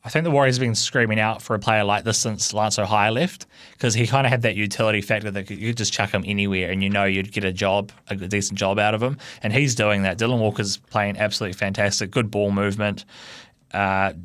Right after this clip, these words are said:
he's just doing his job well, and that's what you need. You got, need these guys in the roles doing their job. He's,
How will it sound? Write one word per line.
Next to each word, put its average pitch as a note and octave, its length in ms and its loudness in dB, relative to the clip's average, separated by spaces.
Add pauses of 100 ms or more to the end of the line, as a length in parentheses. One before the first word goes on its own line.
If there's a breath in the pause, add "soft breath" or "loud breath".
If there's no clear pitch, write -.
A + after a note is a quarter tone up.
he's F2+ 320 -6
just A#2 160 0
doing A#2+ 180 4
his G#2+ 120 2
job A2 260 2
well, A#2+ 220 4
and G2 80 -2
that's G#2 180 0
what A2+ 180 2
you G#2 140 0
need. G#2+ 240 2
You G2 80 -2
got, G#2+ 180 0
need G#2+ 160 0
these G2+ 200 -2
guys G#2 260 0
in G#2 80 -4
the G2 80 -2
roles G2+ 260 0
doing G2+ 240 0
their G2 100 -2
job. G2+ 360 2
He's, G2 440 -8